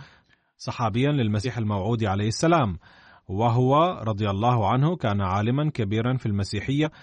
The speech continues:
وعمل أستاذًا في المدرسة الأحمدية بقاديان لفترة طويلة. وبعد انقسام الهند سكنت عائلة المرحوم في محافظة فيصل أباد. كان المرحوم صيدلانيًا،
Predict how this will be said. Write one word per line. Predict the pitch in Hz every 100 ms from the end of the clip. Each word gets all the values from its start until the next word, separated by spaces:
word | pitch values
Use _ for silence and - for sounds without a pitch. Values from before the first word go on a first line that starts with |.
| - -
وعمل | 95 98 110
أستاذًا | 110 113 - 123 127 139 160
في | 135
المدرسة | 101 101 101 117 110 -
الأحمدية | 113 95 - 104 101 127 120
بقاديان | 113 101 107 110 104 101 113 131 120 104
لفترة | 104 131 123 113 107 104 98 92 92
طويلة. | 95 123 190 113 76 - _ _ _ _ _ _ _ _ _ _ _ _ _ _ _ _ _ _ _ _ _ _ _ _ _ _ _ _ _ _ _ _
وبعد | 110 113 107 110 107
انقسام | 117 - 113 139 135
الهند | 113 135 180 165
سكنت | 143 180 135 131 -
عائلة | 101 123 143 147
المرحوم | 135 123 156 180
في | 175 135
محافظة | 110 - 107 123 117
فيصل | 117 127 120 135
أباد. | 117 131 170 113
كان | 90 - 113 110
المرحوم | 110 107 104 123 127
صيدلانيًا، | 123 113 104 104 107 147